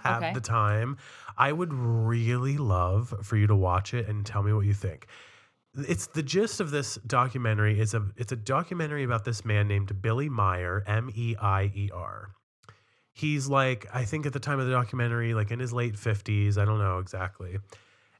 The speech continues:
Speaker 1: And he has one arm. He lost an arm when he was a child in, like, a school bus accident or something.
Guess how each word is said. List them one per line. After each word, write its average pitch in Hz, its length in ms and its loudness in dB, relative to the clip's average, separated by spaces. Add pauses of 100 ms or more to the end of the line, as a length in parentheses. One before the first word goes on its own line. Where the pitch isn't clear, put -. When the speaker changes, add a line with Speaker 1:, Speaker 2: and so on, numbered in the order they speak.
(100)
Speaker 1:
And 127 340 0
he 139 200 -4
has 143 200 0
one 120 260 4
arm. 107 440 4 (480)
He 139 160 0
lost 123 360 4
an 139 120 0
arm 117 580 0 (220)
when 117 120 -2
he 123 80 0
was 110 140 -4
a 107 60 -8
child 120 500 0
in, 117 100 -2
like, 101 160 2
a 95 80 0
school 104 360 -2
bus 143 280 -4
accident 156 640 -6
or 147 60 -10
something. 165 480 -8